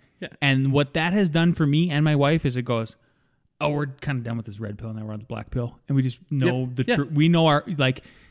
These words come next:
Speaker 2: you guys are all crazy.
Speaker 1: Right. Exactly. <laughs> And so I'd recommend that. That's, that's probably where I'd leave it. I can't think of anyone else off the top of my head. Read some old school stuff from F A Hayek. Read some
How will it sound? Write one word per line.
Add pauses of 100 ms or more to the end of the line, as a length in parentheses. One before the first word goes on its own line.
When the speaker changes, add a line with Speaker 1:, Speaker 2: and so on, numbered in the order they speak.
(320)
Speaker 2:
you
guys
are
all
crazy. (100)
Speaker 1:
Right. (360)
Exactly. (100)
<laughs>
And
so
I'd
recommend
that. (200)
That's,
that's (1120)
probably
where
I'd
leave
it.
I
can't
think (400)
of
anyone
else
off
the
top
of
my
head. (1700)
Read
some
old
school
stuff
from
F
A
Hayek.
Read
some